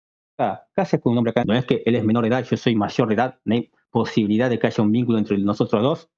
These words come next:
"No, a mí no me importa", dice el tipo, "yo lo voy a cagar a trompadas", y lo empieza a cagar a trompadas a Rey, sin darle posibilidad al pibe que se defienda,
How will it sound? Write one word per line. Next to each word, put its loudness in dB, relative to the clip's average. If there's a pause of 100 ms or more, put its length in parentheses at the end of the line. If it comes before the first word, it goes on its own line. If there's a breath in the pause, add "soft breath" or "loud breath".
(340)
"No, 0
a 0
mí 0
no 0
me 2
importa", 0
dice -2
el -2
tipo, -2
"yo 0
lo 0
voy 0
a -4
cagar 0
a -18
trompadas", -2
y 0
lo 2
empieza 0
a -4
cagar 0
a -2
trompadas 0
a 2
Rey, -2 (300 loud breath)
sin 0
darle 0
posibilidad 0
al -2
pibe 0
que 0
se 0
defienda, 0